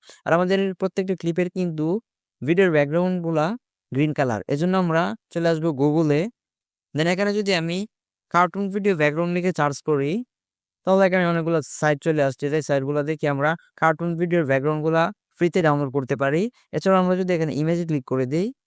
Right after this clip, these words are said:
এখানে কিন্তু অসংখ্য কার্টুন ভিডিওর ব্যাকগ্রাউন্ড, আহ, চলে আসছে। So আমরা এখানে পছন্দ মতো একটা ব্যাকগ্রাউন্ড ডাউনলোড করে নিব। Then আমরা CapCut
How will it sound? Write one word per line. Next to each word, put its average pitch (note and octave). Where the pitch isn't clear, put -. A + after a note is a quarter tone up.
এখানে F#3
কিন্তু F#3+
অসংখ্য E3+
কার্টুন D#3
ভিডিওর D#3
ব্যাকগ্রাউন্ড, C#3
আহ, C#3
চলে E3
আসছে। D3
So -
আমরা D#3+
এখানে D#3+
পছন্দ E3+
মতো E3
একটা D3
ব্যাকগ্রাউন্ড C#3
ডাউনলোড C3+
করে C3+
নিব। C3
Then D#3
আমরা F#3+
CapCut F3+